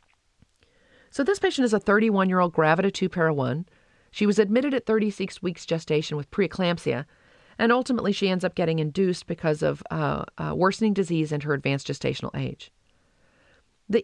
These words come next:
evening of her first ad-, of, of the, uh, admission, and when the induction was started, it was around six o'clock in the evening, they start a six-gram bolus of magnesium, and then her magnesium is run at two grams per hour. Soon after that, they start oxytocin at a high-dose protocol.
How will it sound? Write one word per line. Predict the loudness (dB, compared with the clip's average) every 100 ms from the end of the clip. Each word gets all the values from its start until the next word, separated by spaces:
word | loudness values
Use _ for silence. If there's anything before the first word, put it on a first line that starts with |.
| 2
evening | 0 0 0
of | 0
her | 0
first | 0 0 -2
ad-, | -6 -2
of, | 0 0 -4 -4
of | -4 0
the, | 0 0 -4 _
uh, | -8 -2
admission, | 0 2 2 0 -2 -4 _ _ _ _ _ _ _ -4
and | 2
when | 4 4
the | 4
induction | 4 2 0 -2
was | -2
started, | 2 2 4 2 0
it | -10 -20 -4
was | 2
around | 4 2
six | 0 -4
o'clock | -2 0 0
in | 0
the | -2 -2
evening, | -2 -2
they | -2
start | 0 0
a | 2
six-gram | -2 -4 -2 0 0
bolus | 0 0 0
of | -2
magnesium, | 0 0 -2 -2 -2 -4 -4 -8 -10 0
and | 2
then | 4
her | 4
magnesium | 4 4 2 2 0
is | 0
run | 0 0
at | -2
two | -4 -4
grams | -2 -2 -2 -4
per | -6
hour. | -4 -6 -6 -12 _ _ _ _ -20 -20
Soon | 0 2 4
after | 2 2
that, | 2 2
they | 0
start | 0 2 4
oxytocin | 2 0 -4 -2 -2 -2 -2
at | -2
a |
high-dose | -2 0 2 2 0 -2
protocol. | -2 -2 0 0 0 -2